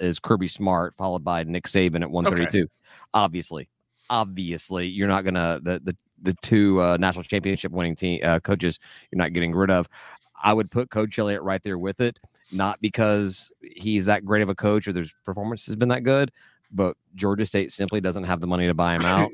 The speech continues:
Speaker 2: <laughs> 'Cause he works here.
Speaker 1: Yeah, yeah. So, uh,
Speaker 2: Clearly, they
Speaker 1: uh,
Speaker 2: think we have money.
Speaker 1: oh and twelve. It, we could go oh and twelve this season, and Coach Elliott will still be coming up.
Speaker 2: I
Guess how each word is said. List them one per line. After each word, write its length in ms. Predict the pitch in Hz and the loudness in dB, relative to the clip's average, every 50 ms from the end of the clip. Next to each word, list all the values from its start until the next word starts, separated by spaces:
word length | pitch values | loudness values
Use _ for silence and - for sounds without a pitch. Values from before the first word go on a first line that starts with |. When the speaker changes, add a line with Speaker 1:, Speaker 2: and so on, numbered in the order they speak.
| - - | -4 -10
Speaker 2:
<laughs> 120 | 127 - - | -8 -4 0
'Cause 120 | - 151 131 | 0 2 2
he 80 | 127 123 | 2 2
works 300 | 117 120 120 117 - - | 4 2 2 2 0 -2
here. 280 | - 110 104 95 95 - - _ _ _ _ _ _ _ - - - - | -2 -2 -2 -2 -4 -8 -10 _ _ _ _ _ _ _ -20 -8 -2 2
Speaker 1:
Yeah, 340 | 131 123 110 95 82 73 80 - - | 2 4 4 2 0 -4 -8 -10 -4
yeah. 380 | 120 110 107 95 87 80 73 - - | 0 2 2 2 2 0 -4 -8 -12
So, 440 | - - 120 104 95 95 95 92 | -10 -4 -2 0 0 2 2 2
uh, 600 | 92 90 90 90 87 87 85 85 85 85 82 73 50 - - - 50 50 50 50 - - - | 2 4 4 4 4 4 4 2 2 0 -2 -4 -8 -12 -20 -20 -20 -20 -20 -20 -16 -10 -4
Speaker 2:
Clearly, 340 | - 175 175 175 180 185 175 | 0 2 4 4 4 4 4
they 100 | 165 165 | 4 2
Speaker 1:
uh, 40 | 156 | 2
Speaker 2:
think 200 | - 170 147 127 | 0 -2 -2 0
we 100 | 135 127 | 0 0
have 120 | 123 113 | 0 0
money. 420 | 110 110 110 117 113 92 87 92 - _ _ _ - - - - - - - - | -2 -6 -8 -8 -8 -10 -12 -14 -18 _ _ _ -20 -20 -20 -18 -18 -16 -4 0
Speaker 1:
oh 160 | - 139 147 | 2 2 4
and 120 | 165 170 160 | 4 2 0
twelve. 480 | - 143 135 127 107 95 90 87 78 76 - | 0 0 2 2 2 2 0 -2 -4 -8 -10
It, 140 | 113 113 | -10 -6
we 140 | 123 131 139 | -4 -4 -4
could 120 | 135 156 127 | -2 0 0
go 160 | 151 139 - - | 0 0 0 0
oh 140 | 123 131 | -2 -2
and 100 | 139 131 | -2 -2
twelve 280 | - - 123 123 123 107 | -4 -4 -4 -4 -4 -4
this 140 | 98 90 - | -6 -8 -6
season, 500 | - 92 90 82 71 80 82 82 85 - - | -4 -4 -4 -2 -2 -2 -2 -2 -4 -4 -2
and 180 | - 90 90 85 | 0 2 2 2
Coach 240 | - 104 107 104 - | 4 2 2 4 4
Elliott 280 | 110 104 101 98 85 | 2 4 4 2 2
will 100 | 80 90 | 0 -4
still 400 | 85 - - - - 113 104 104 | -6 -6 -6 -2 0 2 2 2
be 120 | 92 95 98 | 0 0 -2
coming 240 | - 98 95 92 92 | -2 0 0 2 4
up. 160 | 90 85 80 - | 4 4 4 2
Speaker 2:
I 360 | - - - - - - | 0 -2 -4 -6 -8 -8